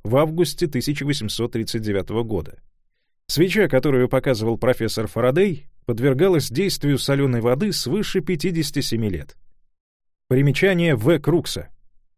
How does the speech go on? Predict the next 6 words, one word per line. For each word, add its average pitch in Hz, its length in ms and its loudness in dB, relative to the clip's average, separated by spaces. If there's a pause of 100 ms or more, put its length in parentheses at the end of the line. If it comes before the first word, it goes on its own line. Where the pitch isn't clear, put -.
(540)
Она 147 320 4
пролежала 147 640 4
в 120 120 0
море 147 340 4
много 147 340 2
лет, 135 380 0